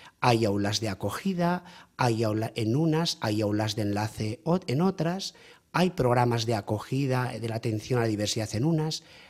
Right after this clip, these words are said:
hay programas de atención a diversidad en otras, pero en el fondo son las mismas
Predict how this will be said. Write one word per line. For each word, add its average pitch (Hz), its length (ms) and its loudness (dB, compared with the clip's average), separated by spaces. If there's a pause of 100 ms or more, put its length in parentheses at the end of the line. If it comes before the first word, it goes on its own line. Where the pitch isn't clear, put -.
(200)
hay 196 180 2
programas 143 560 0
de 131 80 -2
atención 123 500 -2
a 120 40 0
diversidad 110 680 0
en 127 160 2
otras, 165 480 0 (400)
pero 190 320 2
en 156 140 2
el 160 100 2
fondo 190 560 2
son 170 480 -2
las 135 320 -2
mismas 151 640 0